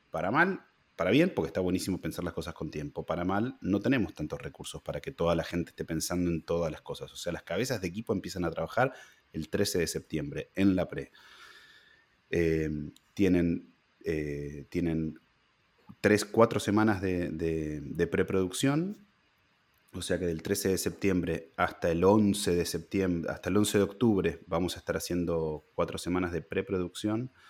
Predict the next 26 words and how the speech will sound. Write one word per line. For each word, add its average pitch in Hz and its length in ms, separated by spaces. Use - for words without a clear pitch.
Todavía 90 280
estamos 98 280
viendo 98 460
para 73 200
ver 87 160
cómo 87 260
avanzan 90 460
los 80 100
temas 87 240
de 85 80
protocolos 85 540
y 87 40
las 82 180
entradas 85 420
a 90 40
Uruguay, 98 500
si - 260
hacemos, 87 520
cuántas 101 460
hacemos 92 360
acá 110 300
y 110 60
cuántas - 440
hacemos 85 320
en 82 120
Uruguay. 82 460